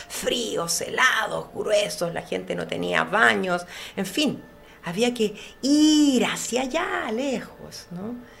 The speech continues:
Entonces ahí invocábamos y era un rezo el que hacíamos, ¿no?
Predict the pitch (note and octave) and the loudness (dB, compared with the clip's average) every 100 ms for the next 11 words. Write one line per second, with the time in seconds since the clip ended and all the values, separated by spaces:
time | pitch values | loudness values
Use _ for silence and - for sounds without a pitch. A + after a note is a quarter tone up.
0 | - - - F#3+ A3 G#3+ A#3 A#3+ C#4 C#4+ | -20 -20 -12 -8 -8 -8 -6 -4 -2 -2
1 | D4+ D4 A#4 E4+ G3 F#3+ G#3 B3+ D#4+ D#4 | -4 -6 -4 -2 -2 -4 -6 -4 -4 -4
2 | E4 F#4+ A#4 - E3+ E3 - - - - | -2 -2 -2 -2 -6 -6 -10 -12 -12 -12
3 | - D#3 - F3 | -14 -14 -14 -12